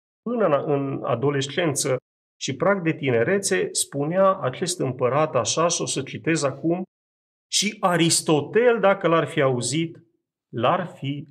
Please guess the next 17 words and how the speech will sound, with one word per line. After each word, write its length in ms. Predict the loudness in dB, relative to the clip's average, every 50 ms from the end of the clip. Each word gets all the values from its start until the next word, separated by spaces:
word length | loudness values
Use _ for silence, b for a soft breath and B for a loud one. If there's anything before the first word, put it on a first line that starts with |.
| -16 -12
lăudat.” 720 | -8 -6 -4 -4 -4 -4 -4 -6 -8 -8 -10 -16 _ _ _ _ _ _ _ _ _ _ _ _ _ _ _ _ _ _ _ _ _ _ _ _ _ _ _ _ _ _ _ _ _ _ _ _ _ _ _ _ _ _ _ _ _
Sfântul 380 | -8 -4 -4 -2 -2 -4 -4
Grigorie 960 | -2 -4 -2 2 4 4 4 4 4 4 4 6 6 4 4 4 2 0 -2 -6 -16 -20 -20 _ _ _ _ _ _ _ _ _ _ _ _ _ _ _ _ _ _ _ _ _ _ _ _ _ _ _ _ _ _ _ _
s-a 220 | -4 0 2 2
mutat 360 | 2 2 0 0 2 0 2 2
la 140 | 2 2
Domnul 440 | 2 2 2 2 2 2 2 2 2
în 180 | 2 0 0 -2
paisprezece 960 | -2 -2 0 0 -2 -2 -2 -2 -2 -2 -2 -4 -4 -4 -6 -4 -2 0 0
noiembrie 880 | 0 0 0 0 0 0 -2 -2 -2 -2 -2 -2 -4 -2 -2 -2 -4 -4 -6
o 120 | -6 -6
mie 260 | -4 -2 -2 -2 -2
trei 220 | -2 -4 -4 -4 -4
sute 300 | -4 -6 -6 -6 -8 -10
cincizeci 400 | -8 -4 -4 -4 -4 -4 -6 -6
și 160 | -6 -6 -6
nouă. 380 | -6 -6 -6 -6 -6 -8 -12